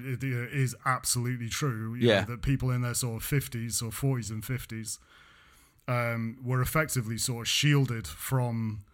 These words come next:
Speaker 1: the sort of wave of English. If you, for example, if you go to Berlin or, you know, you go to Germany or, you know, et cetera, et cetera, you know, a lot more people speak English who are our age.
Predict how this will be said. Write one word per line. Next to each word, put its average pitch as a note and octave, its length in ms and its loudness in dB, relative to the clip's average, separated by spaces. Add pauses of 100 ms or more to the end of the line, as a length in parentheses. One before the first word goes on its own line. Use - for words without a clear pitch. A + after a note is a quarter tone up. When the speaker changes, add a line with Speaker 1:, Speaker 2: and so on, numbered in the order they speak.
(480)
Speaker 1:
the C3 100 2
sort B2+ 280 2
of A#2 100 -4
wave C#3 340 6
of A#2+ 160 -2
English. A2 420 -4
If A#2+ 180 -4
you, B2+ 200 -2
for - 160 -2
example, B2 400 2
if A2 80 -6
you A#2 80 -2
go B2 160 0
to A2+ 260 -4 (300)
Berlin B2+ 580 4
or, A#2 200 0
you A#2 140 -6
know, G#2 160 -8 (120)
you A#2+ 120 -4
go A#2+ 180 -2
to G#2+ 140 -6
Germany A#2 520 0
or, A2 260 -4
you A2 120 -10
know, G#2 300 -12
et F#2+ 80 -10
cetera, A2 280 -6
et G2 60 -10
cetera, A2 340 -6
you A2 80 -6
know, G#2+ 140 -6
a A#2 100 -2
lot B2+ 200 -2
more A#2+ 180 -2
people A#2+ 340 -4
speak A#2+ 320 -4
English A2 340 -4
who A2+ 140 -4
are A2 120 -2
our A2 260 -4
age. G#2+ 340 -8